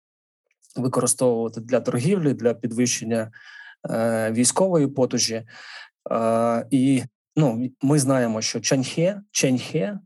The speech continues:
неправильно читаю, напевно, е, названі, е, багато китайських ракет, програм, але якщо по-, почитати історію, то, е, цей, е, історичний персонаж,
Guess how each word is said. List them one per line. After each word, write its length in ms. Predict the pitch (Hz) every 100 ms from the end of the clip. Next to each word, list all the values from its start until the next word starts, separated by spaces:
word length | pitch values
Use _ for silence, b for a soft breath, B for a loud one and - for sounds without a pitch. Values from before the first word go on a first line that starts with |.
| -
неправильно 520 | 131 135 123 120 117
читаю, 360 | 113 139 101 143
напевно, 440 | 127 120 113 110 B B B B -
е, 280 | 113 113 -
названі, 680 | 135 151 127 127 123 120 120 113 123
е, 200 | 120 117
багато 500 | 113 127 131 120 120
китайських 540 | - 110 110 117 -
ракет, 380 | - - 190 196
програм, 560 | 120 113 151 175 170 - _
але 540 | 120 127 151 165 156 143 B B B
якщо 480 | 123 120 - 151 147
по-, 140 | 131
почитати 640 | 113 - 131 147 139 127 123
історію, 680 | 117 - 175 160 123 120 - -
то, 360 | 127 120 123 113 B B B B B _ _ -
е, 380 | 120 120 117 110 107 - - - 131
цей, 480 | - 143 139 127 -
е, 300 | 123 123 120 117
історичний 580 | 143 - 131 131 - 117
персонаж, 800 | 123 - 127 135 156 151 -